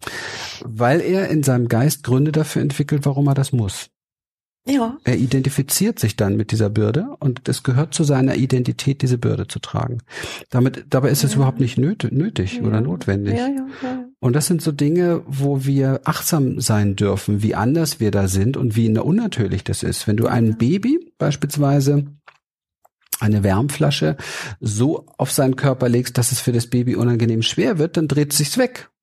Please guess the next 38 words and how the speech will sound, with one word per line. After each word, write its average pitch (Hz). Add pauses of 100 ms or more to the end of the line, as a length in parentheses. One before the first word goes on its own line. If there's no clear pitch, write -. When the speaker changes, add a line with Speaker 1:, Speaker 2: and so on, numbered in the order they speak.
(340)
Speaker 2:
Mhm. 285 (520)
Speaker 1:
Also 135 (400)
wir 131
haben 143
alle 190
diese 156
Fähigkeit 147
immer 165
gehabt, 156
auch -
kleine 202
Kinder. 127 (260)
Wir 127
haben 131
als 123
kleine 117
Kinder, 160
haben 123
wir 117
noch 117
alle 151
uns 139
gewehrt 90
gegen 98
Dinge, 101
wo 131
wir 143
keinen 185
Bock -
drauf -
hatten. - (180)
Haben 101
gesagt, - (400)
pff, - (160)
übrigens 113
eine 104
meiner 98
Übungen, 98